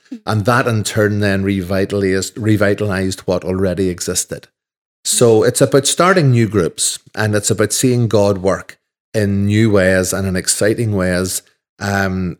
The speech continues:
Speaker 2: not just in n-, n-, s-, new countries where we don't have a movement, but in established places, you know, places like,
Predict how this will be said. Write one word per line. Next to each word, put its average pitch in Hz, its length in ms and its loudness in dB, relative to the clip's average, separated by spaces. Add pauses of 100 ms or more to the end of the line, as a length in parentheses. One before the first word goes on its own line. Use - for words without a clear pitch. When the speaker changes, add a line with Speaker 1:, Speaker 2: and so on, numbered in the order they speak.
(100)
Speaker 2:
not 127 340 0
just - 460 -2
in 98 560 -4 (100)
n-, 113 180 -16
n-, 113 420 -4
s-, - 180 -8
new 117 340 0
countries 117 540 -2
where 104 80 2
we 101 80 -2
don't 107 160 -4
have 101 100 -4
a 95 60 -2
movement, 98 360 -4 (300)
but 117 160 0
in 113 140 0
established 151 640 -2
places, - 520 -6
you 117 80 -4
know, 90 380 -4 (460)
places 104 400 -2
like, - 540 -6